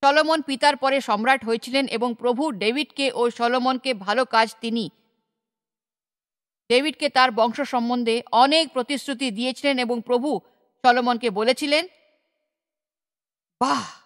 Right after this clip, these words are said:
সত্যি আমি আশ্চর্য হচ্ছি, কি চাইব?" জানেন সলোমন কি বলেছিল? সে বলেছিল, "আমি নতুন,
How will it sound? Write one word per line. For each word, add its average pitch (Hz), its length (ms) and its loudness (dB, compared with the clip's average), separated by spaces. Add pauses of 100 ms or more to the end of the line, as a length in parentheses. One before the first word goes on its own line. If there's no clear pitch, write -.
(2750)
সত্যি 269 420 -2 (600)
আমি 233 180 0
আশ্চর্য 247 480 -2
হচ্ছি, 269 380 0
কি 247 140 -10
চাইব?" 214 380 -6 (680)
জানেন 294 220 2
সলোমন 285 420 2
কি 294 160 -4
বলেছিল? 285 420 -2
সে 247 180 -2
বলেছিল, 254 360 0
"আমি 262 400 2
নতুন, 220 500 -6